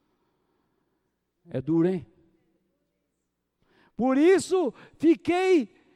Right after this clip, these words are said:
irritado com aquela gente. Mas Deus se irrita? Claro. Mas Deus não pode irritar. Gente, você não cansa de dizer que Deus é soberano?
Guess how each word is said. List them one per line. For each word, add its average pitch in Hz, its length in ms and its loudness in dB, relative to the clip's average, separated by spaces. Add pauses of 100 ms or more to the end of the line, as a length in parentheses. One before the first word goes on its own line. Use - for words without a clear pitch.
(200)
irritado 294 1200 0 (440)
com 269 100 -6
aquela 254 440 -4
gente. 175 500 -8 (120)
Mas 185 280 -6
Deus 233 200 -4
se 220 100 -8
irrita? 196 600 -4 (680)
Claro. 403 480 -8 (1600)
Mas 160 280 -2
Deus 233 320 -2
não 311 160 -6
pode 226 260 -2
irritar. 196 460 -4 (760)
Gente, 233 360 -10
você 240 300 -10
não 277 200 -14 (200)
cansa 277 260 -6
de 180 60 -16
dizer 160 220 -4
que 160 140 -8
Deus 165 300 -6
é 160 80 -6
soberano? 143 760 -10